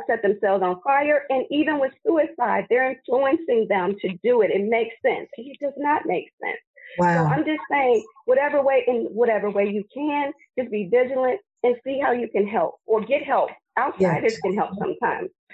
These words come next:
Speaker 2: Right.
Speaker 1: I'm big on counselors.
Speaker 2: Mm.
Speaker 1: Like, it's suggesting people see a counselor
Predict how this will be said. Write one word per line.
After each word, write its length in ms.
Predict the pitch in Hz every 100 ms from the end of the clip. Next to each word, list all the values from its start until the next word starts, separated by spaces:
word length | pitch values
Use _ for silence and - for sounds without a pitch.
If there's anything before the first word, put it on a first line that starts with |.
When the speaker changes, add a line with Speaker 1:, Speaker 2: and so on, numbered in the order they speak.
| -
Speaker 2:
Right. 280 | 190 185 170
Speaker 1:
I'm 60 |
big 180 | 277 269
on 180 | 240 220
counselors. 520 | 233 202 - - - - - _ 208
Speaker 2:
Mm. 640 | 220 233 226 208 180 156
Speaker 1:
Like, 200 | 202 190 - - - -
it's 160 | 453 -
suggesting 480 | - 233 226 294 220
people 340 | 254 233 240
see 120 | 247 226
a 100 | 196
counselor 640 | 254 208 226 - 233 220